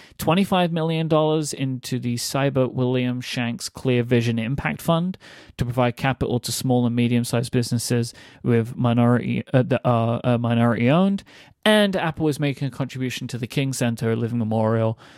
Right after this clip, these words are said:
to, uh, the legacy of Doctor Martin Luther King Junior, to share his teachings and inspire new generations to carry forward his unfinished work. I mean, I don't know about you, but when I was going through this, it was, like, an overwhelming amount of things to try and get through.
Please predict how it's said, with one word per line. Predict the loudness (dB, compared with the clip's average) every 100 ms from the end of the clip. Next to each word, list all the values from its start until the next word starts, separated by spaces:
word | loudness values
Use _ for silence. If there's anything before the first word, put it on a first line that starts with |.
| -16
to, | -4 0 2 2 0 -2
uh, | -2 0
the |
legacy | 0 0 -2 -4
of | -2
Doctor | -4 -4
Martin | -2 0 -2 -2 0
Luther | 2 0 -4
King | -2 -2
Junior, | 2 2 2 0
to | -2
share | 0 2 2
his | -2
teachings | -4 -4 -2 -6 -4
and | -4
inspire | -4 0 0 2
new | 2 0
generations | 2 2 0 0 -4 -6 -8 -16 -20 -20 -14
to |
carry | -2 0 2 0 -2
forward | 0 2 4 2 0
his | 0 0
unfinished | 0 -2 -4 -2
work. | -2 -2 -6 -20 -20 -20 -20 _ _ _
I | 2
mean, | 4
I |
don't | 4
know | 4
about | 4
you, | 4 2
but | 2
when | 2 4
I | 2
was | 0 -2
going | -2 -2 -2
through | -4 -6
this, | -6 -8
it | -14
was, | -6
like, | -4
an | -2 -2 4
overwhelming | 4 6 2 2 0 2 2 2
amount | 2 2 2 0
of | -2
things | 0 2 2 0 -2
to | -2
try | 2
and | 2
get | 2 0
through. | 2 0